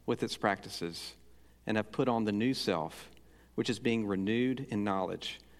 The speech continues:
after the image of its creator. Here there is not Greek and Jew, circumcised and uncircumcised,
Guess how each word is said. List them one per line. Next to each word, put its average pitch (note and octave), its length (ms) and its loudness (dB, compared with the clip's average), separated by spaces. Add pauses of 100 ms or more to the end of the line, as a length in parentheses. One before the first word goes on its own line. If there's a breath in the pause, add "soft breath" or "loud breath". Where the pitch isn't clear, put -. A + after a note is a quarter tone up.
(180 soft breath)
after A2 200 -4
the G2 140 -2
image G2+ 300 0
of G2 100 -2
its - 180 -6
creator. F2 460 0 (760 soft breath)
Here C3+ 300 4
there B2 180 2
is G2 100 0
not G#2 220 2
Greek G#2 300 0
and C3+ 100 2
Jew, F#2+ 380 -2 (480 soft breath)
circumcised A#2 720 2
and A2+ 100 0
uncircumcised, F2+ 920 -2